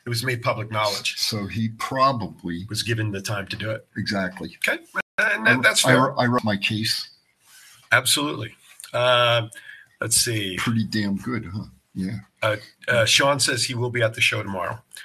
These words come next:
Speaker 2: All right, brother.
Speaker 1: All right. Um,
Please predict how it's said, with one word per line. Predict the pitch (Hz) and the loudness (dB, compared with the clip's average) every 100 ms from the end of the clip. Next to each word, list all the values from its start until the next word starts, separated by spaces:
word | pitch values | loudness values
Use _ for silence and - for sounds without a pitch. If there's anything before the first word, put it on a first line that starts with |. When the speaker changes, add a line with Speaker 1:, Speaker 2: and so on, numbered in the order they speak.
| - 104 | -6 2
Speaker 2:
All | |
right, | 139 120 | 4 4
brother. | 110 110 101 90 - - - | 2 -2 -2 -6 -14 -2 8
Speaker 1:
All | 180 | 10
right. | 139 - _ - | 8 4 _ 2
Um, | 170 165 165 165 165 | 6 8 8 6 2